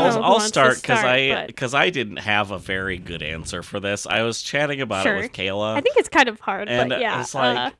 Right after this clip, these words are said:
Speaker 1: I don't know. I feel like there, I get into, like, moods where I obsess
Speaker 2: Uh-huh.
Speaker 1: over something for a little, for, like, a burst of, like, a month.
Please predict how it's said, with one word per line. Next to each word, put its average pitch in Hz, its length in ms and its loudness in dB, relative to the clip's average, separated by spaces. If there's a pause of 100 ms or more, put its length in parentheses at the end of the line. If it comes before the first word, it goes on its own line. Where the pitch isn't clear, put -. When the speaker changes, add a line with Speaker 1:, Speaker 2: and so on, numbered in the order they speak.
Speaker 1:
I 160 140 -8
don't 202 260 -8
know. 156 520 -4 (360)
I 131 100 2
feel 175 180 0
like 170 220 2
there, 139 200 0
I 117 140 2
get 117 340 0
into, 113 380 -2
like, 98 380 -4 (200)
moods 107 920 -4
where 104 220 -4
I 98 160 0
obsess 92 540 -2
Speaker 2:
Uh-huh. 107 100 2
Speaker 1:
over 107 160 0
something 120 480 -2
for 127 160 -2
a 123 40 0
little, 120 400 -2
for, 110 180 -6
like, 90 360 -4 (720)
a 101 160 -2
burst 98 600 -6
of, 101 460 -4
like, 95 280 -6
a 95 100 -2
month. 90 600 -4